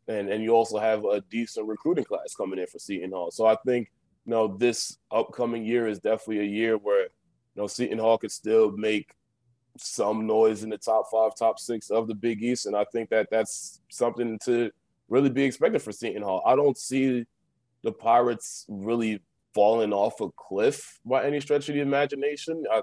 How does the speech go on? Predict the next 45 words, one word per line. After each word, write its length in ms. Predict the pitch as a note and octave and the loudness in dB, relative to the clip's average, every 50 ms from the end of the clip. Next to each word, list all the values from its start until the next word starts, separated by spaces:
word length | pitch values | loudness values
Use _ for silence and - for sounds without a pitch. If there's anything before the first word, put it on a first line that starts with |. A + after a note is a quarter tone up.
| - | 0
think 260 | - A#2 A#2 A2+ G2+ - | -2 -2 -2 -2 -2 0
that, 260 | A2 A2 G#2+ G2+ - _ _ _ _ _ _ _ | 2 2 2 0 -2 _ _ _ _ _ _ _
you 80 | - A2 | -8 -4
know, 320 | A2 A2 G#2+ G#2 G2 - _ _ _ _ _ _ _ _ _ - | 0 2 2 2 2 0 _ _ _ _ _ _ _ _ _ -14
Seton 300 | - - C3 B2+ A#2 A#2+ | -10 -6 -4 -4 -2 -2
Hall 180 | A#2 A2+ A2+ A2+ | 0 0 0 0
is 80 | G#2 | 0
gonna 160 | A2+ G#2+ G2+ | -2 -4 -4
find 340 | - - A2+ G#2+ A2 G#2+ G#2+ | -4 -2 -2 0 0 0 -2
a 60 | G#2+ | -2
way 240 | G2+ G#2+ G#2+ G#2+ G#2+ | -2 0 0 0 -2
to 200 | - - G2+ G2+ | -4 -8 -12 -14
stay 380 | - - - - G2 G2+ G#2 G#2 | -14 -10 -4 -2 0 0 0 0
consistent 840 | G2 - G#2 G2 - - - G#2+ G#2 - - G#2 G#2 G2+ G2 F2+ | -2 -6 -10 -10 -8 -8 -6 -6 -6 -6 -6 -4 -4 -4 -4 -4
in 140 | F#2+ G#2 G2+ | -6 -6 -4
the 80 | G2+ G2 | -6 -6
top 360 | - - G2+ G2+ F#2+ - - | -6 -2 0 0 0 0 -2
half 320 | F#2+ G2 G2+ G#2+ G#2 - F#2 | -4 -2 0 0 0 -2 -4
of 140 | G#2 G2 | -6 -4
the 80 | G2 F#2+ | -6 -8
Big 280 | F2+ G#2 G#2 G2+ F2+ F#2+ | -6 -6 -6 -6 -6 -6
East 240 | G#2 G#2+ G#2+ - | -8 -8 -8 -8
one 260 | F#2+ F#2+ F#2+ G2+ G#2 G2 | -6 -4 -4 -2 -2 0
way 160 | G#2 G2+ G2+ | 0 2 2
or 80 | G2 | 0
another, 300 | F#2+ F#2+ G2 G#2 G2+ G#2+ | -2 -2 -4 -6 -6 -8
depending 460 | G#2 F#2 F2+ - - F#2+ F#2+ G2 F#2+ F#2+ | -10 -12 -12 -12 -10 -8 -6 -6 -4 -4
on, 180 | F#2+ F#2+ F2+ _ - F2+ F#2 - | -6 -6 -8 _ -16 -20 -16 -10
you 100 | G2 G#2 | -8 -6
know, 280 | G#2 G2 F#2+ F2+ F2+ - _ _ _ _ _ _ _ _ _ - D#2+ D2+ | -4 -2 -2 -4 -4 -8 _ _ _ _ _ _ _ _ _ -20 -18 -10
not 240 | F#2 A2 A2+ A#2 A#2 | -4 0 0 2 2
even 200 | A#2 G2+ A2+ A2 | 0 -2 -2 -4
really 200 | G#2+ A2+ A2+ A2 | -6 -6 -8 -8
depending 340 | G2+ - - A2+ A2+ A2+ A2 | -10 -8 -4 -2 0 0 2
on 180 | G#2 G#2 G2+ G2 | 2 2 0 -2
who 120 | A2 A#2 A2+ | -2 -6 -4
the 100 | G#2 G2+ G#2+ | -4 -2 -2
head 160 | A2 A2+ - | -2 -2 -2
coach 300 | - A2 C3 E3 - - | 0 0 0 0 0 -4
is, 140 | F#2+ F#2 - | -8 -8 -6
'cause 200 | - G#2 F#2+ G#2 | -6 -2 0 0
I 100 | G#2 G2 - | 0 0 0
think 300 | A#2 A2+ A#2 A2+ G2 - _ _ _ _ _ _ _ - | -2 -2 -2 -2 -4 -6 _ _ _ _ _ _ _ 0
that, 280 | A2+ A2+ A2 G2+ G2 - _ - | 2 4 4 4 2 0 _ -8
again, 420 | A2 G2+ F2 B2 D#3 C3+ F#2 F2+ | -8 -4 0 2 2 2 0 -2